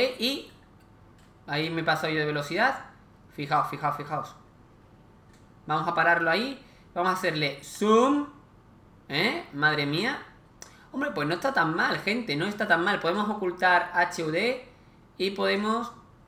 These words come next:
volver. La red ha sido un poco falsa, pero bueno. Y, ojo, porque da, justamente da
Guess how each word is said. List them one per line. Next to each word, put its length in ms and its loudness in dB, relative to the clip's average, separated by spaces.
volver. 840 -2
La 220 0
red 480 -2
ha 80 -8
sido 140 -6
un 60 -8
poco 180 -4
falsa, 420 -4
pero 160 -6
bueno. 260 -6
Y, 460 -4
ojo, 300 0
porque 360 0
da, 380 2
justamente 640 0
da 420 2